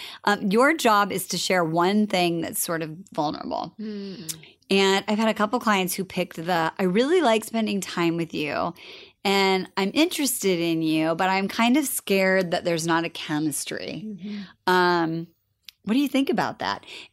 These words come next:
Speaker 1: And in the instances that I'm thinking about, the, the me-, there were men who had this said to them. They were like, "Oh, oh my God, I was just so nervous around you. You're so pretty."
Speaker 2: Oh.
Speaker 1: And I just,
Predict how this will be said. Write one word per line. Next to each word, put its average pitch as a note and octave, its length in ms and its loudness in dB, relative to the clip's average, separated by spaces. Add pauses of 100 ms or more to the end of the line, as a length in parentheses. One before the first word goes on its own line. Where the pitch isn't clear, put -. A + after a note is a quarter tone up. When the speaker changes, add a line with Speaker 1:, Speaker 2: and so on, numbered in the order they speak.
Speaker 1:
And G#3 180 2
in G#3+ 160 4
the A3+ 80 2
instances C4 600 2
that G#3+ 60 4
I'm G3 160 2
thinking F#3 320 0
about, G#3+ 480 4
the, F3 300 2
the F3+ 140 0
me-, F3+ 200 4
there F3 160 0
were E3 120 0
men E3 260 2
who E3+ 240 2
had D#3+ 300 -2
this F3 180 -4
said F3 360 -2
to F#3+ 40 -4
them. E3 180 0 (300)
They G3 100 0
were G3 120 2
like, F3+ 320 0
"Oh, G#3+ 340 0 (560)
oh D4 60 2
my C4 160 4
God, C4 300 6
I A#3+ 160 6
was A#3+ 80 2
just C#4+ 180 0
so B3 160 6
nervous B3 580 6
around F3+ 460 2
you. F3 100 2
You're G3+ 240 4
so B3 280 4
pretty." B3+ 680 6
Speaker 2:
Oh. F3+ 40 2
Speaker 1:
And A3 260 4
I A3 180 4
just, A#3 340 0